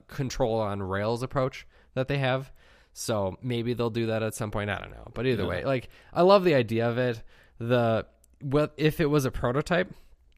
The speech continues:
Speaker 1: it looks like, you know, they made it in their,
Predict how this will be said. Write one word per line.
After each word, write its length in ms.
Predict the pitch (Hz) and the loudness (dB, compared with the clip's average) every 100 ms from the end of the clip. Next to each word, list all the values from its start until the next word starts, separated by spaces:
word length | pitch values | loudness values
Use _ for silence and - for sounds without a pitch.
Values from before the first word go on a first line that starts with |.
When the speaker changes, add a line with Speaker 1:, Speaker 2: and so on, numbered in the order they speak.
| _ _ _ _ - - | _ _ _ _ -6 2
Speaker 1:
it 80 | 147 | 2
looks 180 | 139 143 | 2 2
like, 160 | 120 - | 0 -2
you 120 | 123 117 | -2 0
know, 120 | 107 | 0
they 160 | 107 | 0
made 220 | 107 110 107 | 0 0 0
it 120 | 104 | -2
in 100 | 101 | -2
their, 200 | 98 | -2